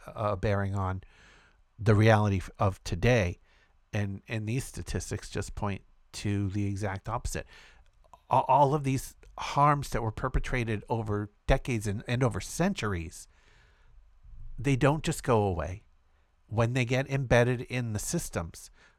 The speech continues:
when, when the building blocks of our social structures have, have embedded and enmeshed within them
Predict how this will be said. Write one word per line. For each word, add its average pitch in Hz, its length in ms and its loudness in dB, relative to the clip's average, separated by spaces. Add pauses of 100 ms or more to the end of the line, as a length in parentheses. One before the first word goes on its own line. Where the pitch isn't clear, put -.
(160)
when, 113 560 -2
when 123 180 -4
the 110 140 0
building 127 560 0
blocks 107 400 -2 (100)
of 113 220 -4
our 113 120 -2
social 120 380 -6
structures 104 720 -4 (640)
have, 101 560 0
have 101 500 0 (580)
embedded 113 680 -2
and 104 160 -4
enmeshed 107 480 -4
within 117 480 0
them 95 340 -2